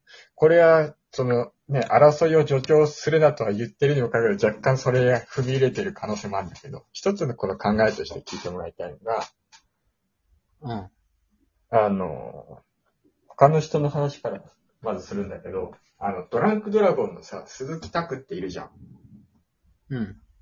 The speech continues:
Speaker 1: あの人って、あの、格闘技、総合格闘技とか結構強いらしいのよ。
Speaker 2: それ知ってるわ。
Speaker 1: 知ってる？
Speaker 2: うん。
Speaker 1: そうそう。
Speaker 2: あのー、わかるよ。あ、結構生意気キャラじゃん。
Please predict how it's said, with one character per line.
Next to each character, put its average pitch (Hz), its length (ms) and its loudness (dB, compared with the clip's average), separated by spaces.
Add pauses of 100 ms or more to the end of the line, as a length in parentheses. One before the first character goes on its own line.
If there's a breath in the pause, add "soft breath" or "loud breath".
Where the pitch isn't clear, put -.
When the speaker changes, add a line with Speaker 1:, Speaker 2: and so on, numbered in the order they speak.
(720)
Speaker 1:
あ 139 100 -4
の 208 100 0
人 220 200 -8
っ - 40 -14
て、 104 540 -2
あ 101 200 -2
の、 92 440 -6
格 - 260 -8
闘 196 220 4
技、 127 180 -8
総 160 200 0
合 175 160 0
格 170 240 -4
闘 156 220 2
技 - 180 -12 (240)
と 98 100 -6
か 95 340 2
結 139 160 -4
構 101 120 -4
強 135 260 0
い 143 40 4
ら 143 120 6
し 135 140 -6
い - 20 -6
の 80 100 -10
よ。 62 100 -16 (1040)
Speaker 2:
そ - 260 -6
れ 151 80 0
知 - 160 -4
っ - 160 -20
て 202 120 6
る 208 140 4
わ。 160 500 6 (160)
Speaker 1:
知 - 140 -6
っ 147 40 2
て 147 60 10
る？ 147 60 10
Speaker 2:
う 143 60 8
ん。 127 380 4 (1080 soft breath)
Speaker 1:
そ 117 220 4
う 104 60 0
そ 117 160 2
う。 - 20 6
Speaker 2:
あ 147 80 6
の 147 340 4 (1600)
ー、 - 100 -20
わ 165 160 2
か 175 140 6
る 139 60 4
よ。 127 180 -2
あ、 170 80 2
結 233 220 -4
構 135 100 -2
生 131 280 4
意 143 60 0
気 143 120 -14
キ 151 120 2
ャ 131 60 6
ラ 110 80 -2
じ - 120 -8
ゃ 87 60 -10
ん。 92 100 -20